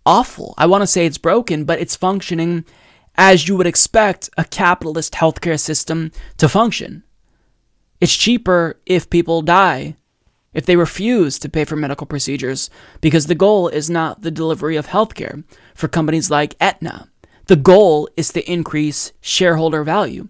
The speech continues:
But what Tim would argue is, you know, "I see that, I get you, and I know, Mike, that you don't like private health insurance. Fair enough.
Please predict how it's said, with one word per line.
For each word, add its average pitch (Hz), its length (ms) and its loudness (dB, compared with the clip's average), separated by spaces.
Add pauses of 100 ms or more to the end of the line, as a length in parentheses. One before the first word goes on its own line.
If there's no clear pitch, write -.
(300)
But 185 160 6
what 185 160 4
Tim 180 520 -2
would 180 180 0
argue 165 680 2
is, 175 320 -4
you 202 80 -4
know, 214 300 -2 (760)
"I 214 140 0
see 247 280 -4
that, 254 320 0
I 185 100 0
get 196 360 -2
you, 220 420 -6
and 190 120 -2
I 196 80 0
know, 254 360 2
Mike, 247 300 0
that 185 140 -2
you 190 140 -4
don't 202 220 -2
like 202 200 -4
private 170 280 -6
health 156 200 -8
insurance. 139 440 -8
Fair 214 240 0
enough. 147 320 -6